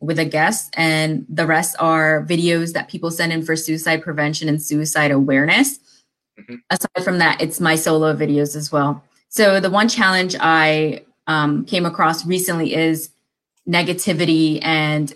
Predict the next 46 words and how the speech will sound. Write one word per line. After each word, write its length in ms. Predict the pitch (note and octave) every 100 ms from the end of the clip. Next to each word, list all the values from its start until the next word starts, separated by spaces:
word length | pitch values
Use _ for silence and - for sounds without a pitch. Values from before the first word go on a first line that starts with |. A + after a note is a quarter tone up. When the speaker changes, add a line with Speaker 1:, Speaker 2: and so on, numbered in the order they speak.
| _ -
Speaker 1:
people 720 | F#3+ F3+ F3 E3 D#3+ D#3+ D#3+ _ _ -
who 120 | F#3+
hurt 180 | F#3+ D#3+
me 120 | F3
in 100 | E3
the 60 | D#3
past, 600 | - E3 D#3 D3+ - - _ _ _ _ _ _ -
um, 280 | E3+ G#3+ E3
coming 240 | G3 F3
onto 220 | E3+ E3+
my 140 | E3+ D#3+
channel 300 | E3+ E3 D#3
and 120 | D#3
commenting 720 | - D#3+ D#3+ D#3 D#3+ D#3 D#3+ D#3
and, 300 | D#3 D3+ - - _
you 120 | F3
know, 100 | D#3+
their 220 | D3+ E3
old 240 | D#3 E3+ E3
paradigms, 680 | F3+ F3 E3 D#3 D#3 D#3 -
and 180 | D#3 D#3
me 100 | D#3+
remembering 560 | D#3+ D#3 D#3 D#3 D#3+
that 220 | D3+ D3 D3+
I 80 |
can't 480 | D3 - E3 D#3+ D3 - _ _ _ _ -
fall 160 | E3+
back 300 | D#3 D#3+ F3+
into 200 | E3+ -
those 240 | D#3+ D#3 -
old 220 | - D3+
paradigms 540 | E3 D3+ D3+ D3+ D3+
and 80 | D#3
have 140 | E3+ D3
it 100 | -
affect 320 | - A3+ -
me 140 | E3
because 260 | D3+ F3 D#3+
I 60 |
have 160 | D3 C#3+
great 260 | D#3 D3 -
things 240 | D3+ C#3
going 320 | - D#3+ E3
for 140 | D3+ C#3
me 160 | C3+
now. 320 | C3+ C3 -